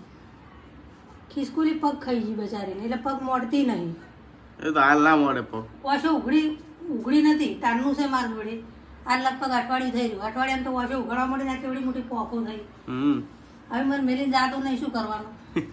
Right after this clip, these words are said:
Speaker 1: એટલે હું એના મો-, એના માટે કરીને સ્પેશિયલ સો રૂપિયાનું બાસ્કેટ લઈ રાતે મનાડી આવે છે ને,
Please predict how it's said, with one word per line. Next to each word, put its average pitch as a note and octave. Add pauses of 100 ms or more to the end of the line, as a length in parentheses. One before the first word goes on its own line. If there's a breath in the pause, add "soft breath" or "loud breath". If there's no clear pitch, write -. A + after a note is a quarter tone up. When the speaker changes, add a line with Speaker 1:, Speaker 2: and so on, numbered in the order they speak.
(1160)
Speaker 1:
એટલે B3+
હું C4+
એના C4
મો-, C4 (100)
એના C4
માટે B3+
કરીને C#4
સ્પેશિયલ B3
સો A#3
રૂપિયાનું B3
બાસ્કેટ A3+
લઈ C4
રાતે A#3
મનાડી A#3
આવે C#4+
છે C#4+
ને, C#4